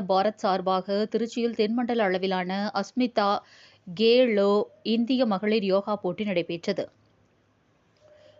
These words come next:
புதுவை, தமிழ்நாடு, கேரளா, ஆந்திரா, தெலுங்கானா, கர்நாடகா ஆகிய ஆறு மாநிலங்களிலிருந்தும் சுமார் முன்னூறுக்கும் மேற்பட்ட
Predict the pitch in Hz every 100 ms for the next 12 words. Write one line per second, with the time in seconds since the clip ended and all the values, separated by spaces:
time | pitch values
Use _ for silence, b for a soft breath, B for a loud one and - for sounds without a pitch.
0 | _ 294 302 311 302 233 226 240 233 233
1 | 214 208 214 208 196 190 202 202 226 240
2 | 240 226 220 214 196 202 196 208 196 185
3 | 208 202 185 220 247 208 196 196 196 208
4 | 196 185 190 240 254 208 202 196 196 208
5 | 240 240 254 220 185 185 185 190 220